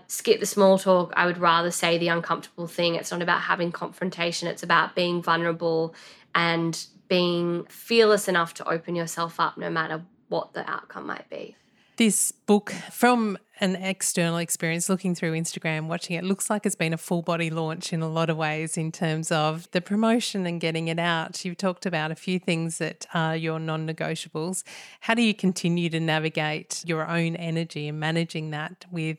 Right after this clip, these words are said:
Speaker 2: full-time
Speaker 1: Yeah.
Speaker 2: work, as well as kind of, again, that beautiful desire of kind of being heard and being seen and putting our voice out there? And I really wish more people did it,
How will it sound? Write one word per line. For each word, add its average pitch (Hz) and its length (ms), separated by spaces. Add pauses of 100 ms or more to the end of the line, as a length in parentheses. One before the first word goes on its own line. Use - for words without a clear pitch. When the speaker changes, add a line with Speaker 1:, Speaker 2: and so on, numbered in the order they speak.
(120)
Speaker 2:
full-time 190 460
Speaker 1:
Yeah. 190 100
Speaker 2:
work, 233 420
as 175 180
well 160 220
as 160 200
kind 160 220
of, 160 120 (220)
again, 214 340
that 180 220
beautiful 208 760
desire 170 500
of 165 120
kind 160 200
of 156 120
being 196 240
heard 170 280
and 160 140
being 160 240
seen 185 420
and 170 160
putting 196 300
our 170 80
voice 170 340
out 165 220
there? 160 200
And 156 160
I 160 100
really 175 460
wish 160 300
more 185 300
people 180 340
did 160 220
it, - 240